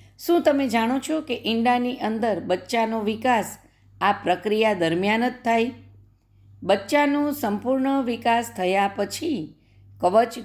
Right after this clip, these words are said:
તૂટે છે, એની મેળે જ કુદરતી રીતે તૂટે કવચ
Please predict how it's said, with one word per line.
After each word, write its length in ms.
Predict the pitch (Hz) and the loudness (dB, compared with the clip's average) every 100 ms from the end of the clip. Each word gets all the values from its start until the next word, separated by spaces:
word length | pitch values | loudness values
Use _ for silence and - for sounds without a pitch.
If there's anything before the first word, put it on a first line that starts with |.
| - | -6
તૂટે 360 | 214 214 277 | -4 0 0
છે, 420 | 269 196 165 135 - _ - | 0 -4 -4 -6 -14 _ -4
એની 160 | 233 | 0
મેળે 300 | 233 240 269 | 2 4 2
જ 100 | 254 - | 2 -2
કુદરતી 400 | 233 233 269 269 | -4 -2 -2 -2
રીતે 260 | 240 233 220 | -4 -2 -4
તૂટે 360 | 208 208 190 | -2 -4 -4
કવચ 420 | - 233 240 202 | 0 2 4 2